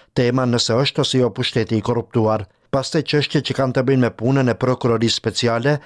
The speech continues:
për hetimet që kanë nisur ndaj zyrtarëve. Pra, kemi shumë çështje tjera të rëndësishme që kanë të bëjnë me demokracinë, të drejtat e njerëzit,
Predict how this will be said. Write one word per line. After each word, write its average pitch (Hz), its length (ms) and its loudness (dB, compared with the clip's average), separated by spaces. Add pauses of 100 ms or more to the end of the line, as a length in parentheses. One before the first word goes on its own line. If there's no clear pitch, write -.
(220)
për 135 220 2
hetimet 139 420 2
që 127 240 -2
kanë 120 220 0
nisur 127 260 0
ndaj 113 220 2
zyrtarëve. 110 640 0 (320)
Pra, 135 160 2
kemi 143 240 2
shumë 143 240 2
çështje 139 400 0
tjera 135 240 4
të 113 160 -2
rëndësishme 117 640 0
që 117 160 -4
kanë 131 220 -2
të 131 100 2
bëjnë 117 160 2
me 107 160 2
demokracinë, 113 720 0
të 113 140 0
drejtat 123 360 0
e 113 60 2
njerëzit, 113 460 2